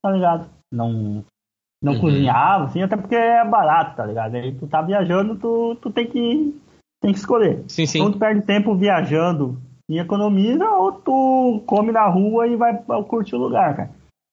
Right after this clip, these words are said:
Speaker 1: Cara, e
Speaker 2: Sim.
Speaker 1: grana tu vai dar um jeito de recuperar depois. Grana tu vai trabalhar, tu vai recuperar. O tempo que tu vai perder ali, até hoje,
Speaker 2: Verdade.
Speaker 1: não sei se tem como tu recuperar o tempo, cara.
Speaker 2: Sim, boa,
Speaker 1: Não,
Speaker 2: verdade.
Speaker 1: não existe como.
Speaker 2: Boa.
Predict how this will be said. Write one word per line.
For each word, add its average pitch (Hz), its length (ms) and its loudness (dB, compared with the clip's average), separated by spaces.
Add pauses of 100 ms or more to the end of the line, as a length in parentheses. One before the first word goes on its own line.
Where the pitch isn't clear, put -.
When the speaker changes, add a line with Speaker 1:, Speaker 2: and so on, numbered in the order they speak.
(140)
Speaker 1:
Cara, 233 120 2
e 180 40 0
Speaker 2:
Sim. 180 160 0
Speaker 1:
grana 226 340 2
tu 320 160 0
vai 269 160 2
dar 269 120 2
um 285 80 0
jeito 247 280 -2
de 190 100 0
recuperar 117 480 -2
depois. 107 280 -10
Grana 147 320 -2
tu - 60 -8
vai 214 120 -2
trabalhar, 190 380 0
tu 185 60 -4
vai 185 120 0
recuperar. 196 380 0
O 123 100 -4
tempo 143 200 -4
que - 40 -16
tu 175 60 -8
vai 175 120 -2
perder 156 400 0
ali, 160 320 0 (680)
até 156 260 0
hoje, 196 320 2
Speaker 2:
Verdade. 107 160 2
Speaker 1:
não - 60 -2
sei 233 200 0
se - 120 -12
tem 240 140 0
como 233 160 -2
tu 233 100 0
recuperar 220 400 0
o 214 60 -2
tempo, - 300 -2
cara. - 160 -10 (640)
Speaker 2:
Sim, 120 280 -2
boa, 110 200 4
Speaker 1:
Não, 131 160 0
Speaker 2:
verdade. 107 440 -2 (520)
Speaker 1:
não 139 140 -2
existe 180 320 0
como. - 260 -4 (840)
Speaker 2:
Boa. 107 280 -2